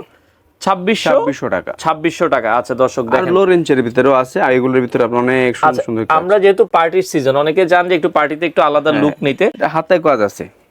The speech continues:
Speaker 1: দেখেন,
Speaker 2: হাতায়
Speaker 1: গলায়
Speaker 2: কাজ আছে।
Speaker 1: এবং হচ্ছে হাতায় কিন্তু অনেক সুন্দরভাবে
Speaker 2: কাজ
Speaker 1: কিন্তু
Speaker 2: আছে।
Speaker 1: ম্যাচিং করে কাজ করা
Speaker 2: কাজ
Speaker 1: আছে,
Speaker 2: করা
Speaker 1: হ্যাঁ?
Speaker 2: আছে।
Speaker 1: এটা আপনারা দেখে নিতে পারবেন, সাইজ অ্যাভেলেবল আছে যারা নিতে চান।
Speaker 2: সুন্দর
Speaker 1: ওকে।
Speaker 2: সুন্দর কালারের ভিতরে আরো
Speaker 1: আচ্ছা,
Speaker 2: কালার আছে।
Speaker 1: একটু মিষ্টি কালারের ভেতরে দেখাই।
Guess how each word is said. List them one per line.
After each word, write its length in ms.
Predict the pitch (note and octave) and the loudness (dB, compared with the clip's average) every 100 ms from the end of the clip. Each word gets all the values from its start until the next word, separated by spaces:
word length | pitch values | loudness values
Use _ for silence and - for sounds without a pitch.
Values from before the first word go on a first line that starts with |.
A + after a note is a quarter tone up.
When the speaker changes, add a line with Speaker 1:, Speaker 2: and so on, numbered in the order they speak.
| _ _ _ - | _ _ _ -2
Speaker 1:
দেখেন, 280 | C3+ B2 A2+ | -2 0 -4
Speaker 2:
হাতায় 180 | - B2 | -4 2
Speaker 1:
গলায় 540 | D3+ F3 G3+ G#3+ A#3 | 4 4 4 4 2
Speaker 2:
কাজ 80 | F#3+ | -2
আছে। 100 | F3 | 0
Speaker 1:
এবং 300 | D#3+ F3+ F#3+ | 0 0 0
হচ্ছে 200 | F#3 G#3 | -2 -2
হাতায় 360 | D#3+ D#3 F3+ F3 | 0 0 0 -2
কিন্তু 260 | G3 F3+ | -2 0
অনেক 200 | G3+ F3 | 0 0
সুন্দরভাবে 500 | - G3 F#3 E3+ D#3 D#3+ | -4 -2 2 4 4 2
Speaker 2:
কাজ 80 | |
Speaker 1:
কিন্তু 160 | - F#3 | 2 0
Speaker 2:
আছে। 80 | E3 | 2
Speaker 1:
ম্যাচিং 320 | D3+ D3+ E3 | 0 0 0
করে 160 | E3+ E3 | 2 4
কাজ 200 | D3+ - | 2 2
করা 200 | C#3+ B2+ | 2 2
Speaker 2:
কাজ 140 | A2+ | 2
Speaker 1:
আছে, 80 | - | -2
Speaker 2:
করা 80 | E3+ | 0
Speaker 1:
হ্যাঁ? 120 | G3 | 0
Speaker 2:
আছে। 460 | - - - _ E3 | -2 -12 -20 _ 2
Speaker 1:
এটা 140 | F3+ | 2
আপনারা 240 | E3+ E3+ F3 | 2 2 4
দেখে 240 | E3+ G3 | 2 2
নিতে 200 | G3 G3 | 2 2
পারবেন, 340 | G3 F#3+ G#3+ | 2 2 0
সাইজ 360 | G#3 - D#3+ E3+ | -2 -2 -2 0
অ্যাভেলেবল 460 | F3 E3+ F#3+ G3 G3 | 0 2 2 2 2
আছে 240 | F#3 G#3+ | 2 2
যারা 260 | E3+ D3+ D3 | 4 2 2
নিতে 240 | C3 C#3 | 2 0
চান। 220 | - F#2+ - - - | 0 -8 -10 -8 -2
Speaker 2:
সুন্দর 260 | F3 C#3 | 2 2
Speaker 1:
ওকে। 140 | B2 - | 2 2
Speaker 2:
সুন্দর 180 | D#3 | 0
কালারের 380 | C#3 C3 C3 A#2 | 0 0 2 0
ভিতরে 280 | G2 - F2+ | -2 -2 0
আরো 180 | A#2+ C3+ | 2 0
Speaker 1:
আচ্ছা, 260 | B2+ - A#2+ | -2 -2 -4
Speaker 2:
কালার 380 | A#2+ G#2+ F#2 - | -2 0 0 0
আছে। 100 | E3 | -2
Speaker 1:
একটু 140 | A3 | 2
মিষ্টি 280 | G#3+ G#3 A3+ | 2 2 0
কালারের 320 | G3+ G3+ G3+ | 2 4 4
ভেতরে 260 | F3 F3+ D#3+ | 4 2 2
দেখাই। 320 | B2+ A2 | 2 -2